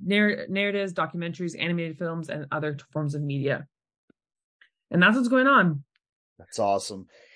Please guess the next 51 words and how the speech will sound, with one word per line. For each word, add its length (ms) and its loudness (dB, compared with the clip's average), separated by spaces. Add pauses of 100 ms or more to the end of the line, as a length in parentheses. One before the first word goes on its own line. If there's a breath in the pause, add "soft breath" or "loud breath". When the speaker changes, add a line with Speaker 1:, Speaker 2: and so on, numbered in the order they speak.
(100)
Speaker 2:
Yeah, 240 8
one 260 2
other 200 4
thing 420 -4
on 200 -4
December 400 -8
second, 540 -2
and 80 -4
I 60 -2
don't 120 -4
know, 160 -6
we 60 -4
didn't 240 -6
put 140 -8
these 200 -6
in 80 -6
the 100 -6
newsletter, 560 0
but, 280 -4
um, 280 -8
Bikes 300 4
and 120 -4
Beers, 320 -4
you 60 -10
could 100 -14
just 160 -14
Google 220 -4
Bikes 300 0
and 80 -8
Beers 280 -8
Tampa. 560 -2 (420 soft breath)
Um, 380 0 (120)
on 140 -2
December 360 0
second, 440 -4
Wellboat 300 0
Bikes 280 -4
will 80 -12
be 100 -4
involved 480 -2
in, 320 -6
um, 300 -8
that's 200 -4
gonna 160 -4
be, 340 -10 (160)
uh, 320 -4
meeting 360 -2
up 180 -2
in 80 -8
the 60 -6
morning, 720 -6